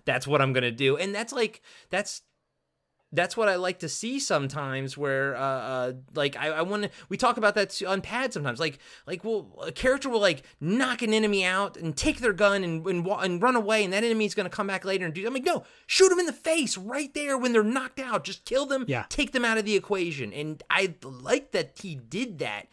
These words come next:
Speaker 1: here. I thought that was very cool. I will say some of Cuba's acting was a bit extra, in my opinion. There was a lot of, of wide faces and,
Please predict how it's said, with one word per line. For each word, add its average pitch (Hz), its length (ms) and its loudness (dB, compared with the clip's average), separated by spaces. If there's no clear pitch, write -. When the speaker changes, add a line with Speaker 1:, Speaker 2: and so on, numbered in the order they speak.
Speaker 1:
here. 208 380 -2
I 139 100 0
thought 175 220 -4
that 170 160 -4
was 147 180 -4
very 156 420 -4
cool. 180 460 -2
I 156 100 2
will 175 180 2
say 170 200 0
some 220 420 0
of 233 220 0
Cuba's 220 500 -2
acting 240 500 -6
was 156 160 -4
a 131 60 0
bit 110 420 -2
extra, 226 600 -2
in 196 120 2
my 196 140 4
opinion. 214 560 0
There 160 140 2
was 147 160 0
a 143 80 2
lot 160 480 -2
of, 135 280 -4
of 135 240 0
wide 151 600 -2
faces 160 680 0
and, 135 60 2